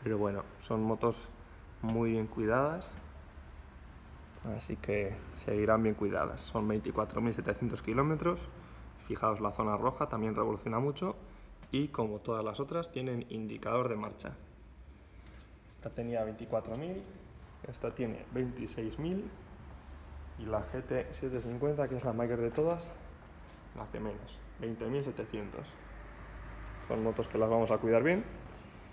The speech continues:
y si queréis verlas, pues las tenemos aquí en nuestras instalaciones de Café Racer Spirit. Así que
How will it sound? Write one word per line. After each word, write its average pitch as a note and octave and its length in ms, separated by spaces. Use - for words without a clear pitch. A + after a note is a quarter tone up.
y - 80
si - 140
queréis A2 300
verlas, C#3 520
pues A2 120
las G#2+ 140
tenemos A2+ 340
aquí A2+ 200
en A#2 80
nuestras A2 300
instalaciones A2 600
de A2+ 80
Café A#2 260
Racer B2 280
Spirit. A2+ 420
Así - 300
que G#2 500